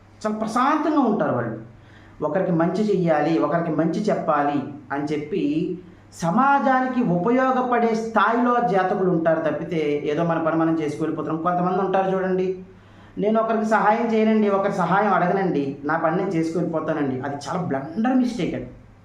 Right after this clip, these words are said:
మనం జీవితంలో జన్మించినప్పుడు ఒకరి అవసరం ఎప్పుడూ ఉంటుంది, అది గుర్తుంచుకోవాలి ప్రతి ఒక్కరు. నాకు అవతల వాళ్ళ అవసరం ఉండదు అని చెప్పి అహంకారంతో, అహంభావంతో వెళ్తూ ఉంటారు కొంతమంది. వాళ్ళకి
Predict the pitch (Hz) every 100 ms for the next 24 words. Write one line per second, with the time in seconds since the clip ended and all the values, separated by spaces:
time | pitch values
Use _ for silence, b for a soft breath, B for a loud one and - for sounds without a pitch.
0 | B B B - 143 170 170 131 208 214
1 | 240 233 160 185 214 220 220 170 - 127
2 | 175 214 165 170 151 175 - 226 165 156
3 | - - 190 208 214 185 170 156 139 165
4 | 160 160 160 175 165 170 - - 160 -
5 | 135 135 151 151 151 170 170 170 160 160
6 | 165 170 160 180 208 196 190 185 180 185
7 | 165 190 B B B - 226 254 254 254
8 | 240 226 226 220 214 185 185 214 220 220
9 | 220 220 214 214 220 202 - 208 202 190
10 | 185 170 160 151 135 123 - B B B
11 | B 127 156 226 240 220 185 214 254